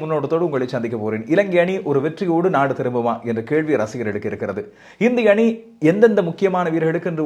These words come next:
ஓய்வை கொடுக்க போகிறது? அதுபோல இலங்கை அணி இதுவரை இந்த ஆசிய கிண்ண தொடரில் ஆடாத ஒரு சில வீரர்கள், இலங்கை வீரர்கள் இருக்கின்றார்கள், அவர்களுக்கான வாய்ப்பு கிடைக்குமா? இந்த கேள்விகளோடு நாங்கள் பார்த்திருக்கிறோம். இன்றும் இந்த முன்னோட்டத்தை உங்களுக்கு கொண்டு வருகின்றார்கள்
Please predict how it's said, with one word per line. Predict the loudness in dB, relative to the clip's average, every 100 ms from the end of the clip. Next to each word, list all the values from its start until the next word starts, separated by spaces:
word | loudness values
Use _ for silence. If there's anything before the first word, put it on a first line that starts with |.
| 2
ஓய்வை | 4 4 2
கொடுக்க | -2 -6 -6
போகிறது? | -6 -4 -8 -12 _ _ _ _
அதுபோல | 4 6 6 6
இலங்கை | 4 4 4
அணி | 2 -2 0 4
இதுவரை | 8 8 6
இந்த | 6 4
ஆசிய | 4 2 0
கிண்ண | 0 -2
தொடரில் | 0 2 4
ஆடாத | 6 4 4
ஒரு | 0 -2
சில | -2 0
வீரர்கள், | 0 0 -2
இலங்கை | -2 -2
வீரர்கள் | -2 -2 -4
இருக்கின்றார்கள், | -4 -2 2 2
அவர்களுக்கான | 2 -2 -2 -2 0
வாய்ப்பு | -2 -4 -6
கிடைக்குமா? | -6 -4 -6 -8 -16 -6 0
இந்த | 0 2
கேள்விகளோடு | 2 4 2 0 0
நாங்கள் | -2 -2 -2
பார்த்திருக்கிறோம். | -4 -6 -10 -14 -14 _ _ 4
இன்றும் | 4 6 4
இந்த | 2
முன்னோட்டத்தை | 0 -2 0 -2
உங்களுக்கு | 0 -2 -2 -2
கொண்டு | 0 0
வருகின்றார்கள் | 0 -2 -2